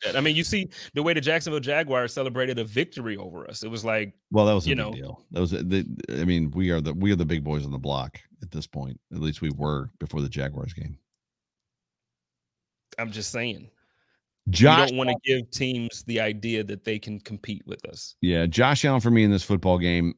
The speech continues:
Speaker 2: I'm not saying he has to take the game over, but this has to be a Josh Allen football game. This is not a game where we're gonna walk away and go, "Man, we rushed for a hundred and eighty yards and we had four touchdowns on the ground and it was great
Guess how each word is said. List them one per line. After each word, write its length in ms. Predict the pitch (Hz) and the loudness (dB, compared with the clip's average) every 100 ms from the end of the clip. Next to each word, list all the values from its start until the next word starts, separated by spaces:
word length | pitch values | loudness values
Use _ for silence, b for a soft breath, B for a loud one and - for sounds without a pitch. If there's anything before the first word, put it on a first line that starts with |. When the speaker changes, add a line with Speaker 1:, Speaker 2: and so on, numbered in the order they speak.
| - | 2
Speaker 2:
I'm 100 | 101 | 4
not 160 | 123 123 | 6 4
saying 220 | 135 123 | 4 4
he 80 | 107 | 4
has 160 | 101 | 2
to 80 | - | 0
take 220 | 90 101 | 0 0
the 60 | 90 | 0
game 280 | 82 87 82 | 0 2 2
over, 300 | 80 85 78 - | 0 -2 -6 -4
but 160 | 95 80 | -2 2
this 180 | 104 - | 2 4
has 200 | 98 - | 0 0
to 100 | 85 | 0
be 140 | 82 | 0
a 40 | 73 | 0
Josh 340 | 78 73 - | -2 -4 -6
Allen 180 | 71 67 | -8 -8
football 320 | 73 80 71 | -10 -10 -10
game. 300 | 71 69 76 _ | -10 -12 -14 _
This 180 | 104 107 | 0 4
is 100 | 120 | 4
not 220 | 101 113 | 4 6
a 60 | 110 | 6
game 340 | 98 101 104 | 4 4 4
where 140 | 101 92 | 4 4
we're 100 | 92 | 2
gonna 120 | 90 | 2
walk 300 | 87 95 92 | 4 4 2
away 240 | 95 95 92 | 2 2 2
and 80 | 85 | 2
go, 160 | 85 | 0
"Man, 800 | 82 110 143 165 156 127 107 82 - | 0 -2 -2 0 0 -2 -4 -6 -6
we 140 | 98 110 | 0 2
rushed 420 | 107 123 131 - | 4 4 2 0
for 200 | 107 101 | 0 2
a 80 | 92 | 2
hundred 320 | 120 143 135 | 2 2 2
and 120 | 123 | 2
eighty 220 | 127 135 | 2 4
yards 520 | 131 131 135 135 135 113 | 4 4 4 4 2 2
and 100 | 107 | 2
we 80 | |
had 160 | 95 87 | 2 0
four 320 | - 135 143 | 0 2 2
touchdowns 600 | 120 131 123 135 131 123 | 2 0 0 -2 0 2
on 140 | 127 123 | 2 2
the 80 | |
ground 540 | 107 127 139 135 131 120 | 2 2 2 2 2 2
and 100 | 123 | 0
it 80 | 127 | 2
was 220 | 113 92 | 0 0
great 460 | - 160 151 101 | 0 2 4 2